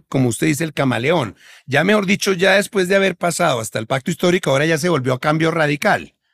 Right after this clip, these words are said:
No sé, unos dicen eso. Ah, obviamente, David Racero también dice, "Pero a ver, a ver, señores". Dice,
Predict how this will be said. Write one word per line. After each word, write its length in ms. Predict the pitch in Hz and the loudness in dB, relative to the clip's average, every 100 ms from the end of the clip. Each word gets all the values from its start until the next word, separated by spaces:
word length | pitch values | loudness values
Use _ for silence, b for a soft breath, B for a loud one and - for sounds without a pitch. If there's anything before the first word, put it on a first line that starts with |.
| _ | _
No 100 | 110 | -8
sé, 180 | - 104 117 | -6 -6 -4
unos 240 | 117 123 | -4 -2
dicen 260 | 131 139 147 | -4 -2 -2
eso. 320 | 165 92 - - | -2 -6 -12 -6
Ah, 100 | 98 | -4
obviamente, 640 | 104 113 127 107 101 135 | -2 -2 0 -2 -6 -10
David 320 | 110 95 92 | -8 -10 -8
Racero 380 | 113 113 107 113 | -8 -6 -6 -6
también 280 | 113 98 98 | -6 -6 -6
dice, 200 | 101 117 | -6 -8
"Pero 240 | - 85 | -8 -10
a 40 | 85 | -6
ver, 300 | 117 117 - _ | -6 -6 -10 _
a 120 | - | -16
ver, 280 | 90 120 92 | -8 -8 -8
señores". 600 | - 82 110 135 101 - b b b b b | -12 -12 -6 -6 -6 -12 b b b b b
Dice, 360 | 113 131 98 | -6 -4 -6